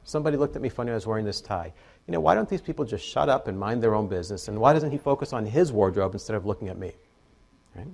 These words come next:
So if, if that's what you thought, then consequently, emotionally, you would probably be angry, right? Behaviorally, you might be a little bit more irritable. You might snap at other folks. And physiologically, you're gonna have a lot higher level of sympathetic nervous system reactivity.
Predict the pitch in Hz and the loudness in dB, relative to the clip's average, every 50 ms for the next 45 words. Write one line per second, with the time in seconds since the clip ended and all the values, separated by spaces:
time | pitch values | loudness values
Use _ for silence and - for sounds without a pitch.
0 | - _ _ - - - _ - - - 92 110 113 110 - - - 98 - - | -18 _ _ -20 -20 -20 _ -10 -2 2 4 6 4 4 2 -2 -6 -8 -8 -8
1 | - - - - - 131 135 147 - - 127 - 123 110 - 101 82 101 - - | -14 -20 -8 2 6 8 8 8 8 6 4 4 4 -2 0 0 0 0 0 -2
2 | - - _ _ _ _ - - _ _ _ _ _ - 123 110 110 123 127 - | -8 -20 _ _ _ _ -20 -20 _ _ _ _ _ 0 0 2 2 2 2 4
3 | 131 131 127 131 123 - 123 120 123 127 120 113 113 127 139 160 156 - - 104 | 4 4 4 2 2 2 2 2 2 2 2 4 8 10 10 8 8 6 0 -2
4 | 98 127 165 - - - _ _ - - 123 127 127 - 117 101 101 107 110 101 | -2 -2 -4 -6 -12 -20 _ _ -4 4 6 6 8 8 8 6 8 6 4 4
5 | 104 113 135 135 - - _ _ _ _ _ _ _ - - 160 185 175 - - | 2 2 0 0 -4 -12 _ _ _ _ _ _ _ -2 0 0 0 0 -2 -4
6 | - - _ _ _ _ _ - 87 87 104 120 - - - _ _ _ _ _ | -10 -12 _ _ _ _ _ -10 -8 -6 -6 -6 -6 -10 -20 _ _ _ _ _
7 | - 110 101 110 120 123 123 123 131 143 147 135 120 117 117 120 117 - 117 113 | -6 -2 4 6 8 8 8 8 6 4 4 2 2 2 0 0 2 4 6 6
8 | 113 117 110 123 127 117 117 120 117 110 110 117 117 113 147 160 180 - - - | 6 6 4 2 2 4 4 4 4 4 4 4 4 2 -2 -6 -10 -10 -10 -6
9 | 110 107 110 110 - - - 104 104 107 104 123 110 110 104 113 110 - - 107 | -2 0 0 0 0 -2 -4 -2 -4 -2 0 2 2 4 4 2 0 -2 0 -2
10 | 113 147 - - - - _ _ _ _ _ _ - - - 117 98 - 151 131 | -2 -2 -4 -10 -20 -20 _ _ _ _ _ _ -16 -10 -8 -4 2 4 4 4
11 | 147 135 139 156 196 202 - - - 156 175 196 156 - 131 135 147 156 147 151 | 4 4 4 2 2 0 -2 -4 -6 -6 -8 -8 -8 -4 -2 0 0 2 2 2
12 | 156 147 151 147 131 131 143 135 120 127 127 135 139 135 123 117 113 123 127 123 | 2 4 4 4 4 4 2 2 0 0 0 2 2 4 4 4 4 2 -2 -2
13 | - 120 110 - - 120 110 113 113 - 104 95 92 98 - 101 92 - 98 95 | -2 -6 -8 -6 -2 0 2 2 2 0 -2 -4 -4 -6 -6 -8 -10 -8 -8 -8
14 | 95 95 98 - - 165 175 139 - | -8 -8 -8 -6 -6 -6 -6 -6 -10